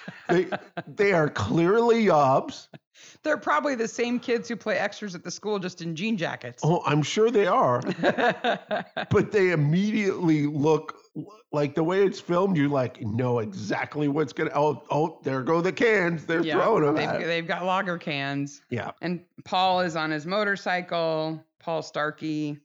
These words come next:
Speaker 2: almost runs, uh, Carter off the road, Dennis Carter.
Speaker 1: Well, we'll get to that because it's a weird cut. And
Speaker 2: Yeah.
Speaker 1: I wanna talk about the weird cut. But I wanna talk about the,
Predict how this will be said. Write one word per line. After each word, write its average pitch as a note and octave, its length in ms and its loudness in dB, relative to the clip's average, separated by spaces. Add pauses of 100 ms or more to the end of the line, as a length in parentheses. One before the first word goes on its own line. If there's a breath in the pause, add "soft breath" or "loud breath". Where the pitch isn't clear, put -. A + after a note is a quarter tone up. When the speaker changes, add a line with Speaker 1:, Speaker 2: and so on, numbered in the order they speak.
(180)
Speaker 2:
almost D3 400 -4
runs, C#3+ 720 -4
uh, C3 380 -4 (260)
Carter D#3 420 0
off C#3+ 160 -2
the D3 80 -8
road, C#3 280 -4
Dennis C#3+ 300 -4
Carter. C#3 440 -2
Speaker 1:
Well, C#3 300 0 (380)
we'll E3+ 120 2
get D3 240 -2
to D3 100 -6
that A#2 340 -2
because B2+ 360 -4
it's - 260 -4
a C#3 60 2
weird A#2+ 380 0
cut. - 380 -8
And A2 100 -2
Speaker 2:
Yeah. D#3 160 2
Speaker 1:
I C#3 40 0
wanna A#2+ 140 0
talk B2 240 -2
about A2 200 -2
the A2+ 60 -8
weird G#2+ 260 -2
cut. - 260 -4 (340 loud breath)
But B2 100 0
I C#3 40 2
wanna D#3+ 240 4
talk D#3 200 0
about C#3 200 -2
the, A#2 120 -6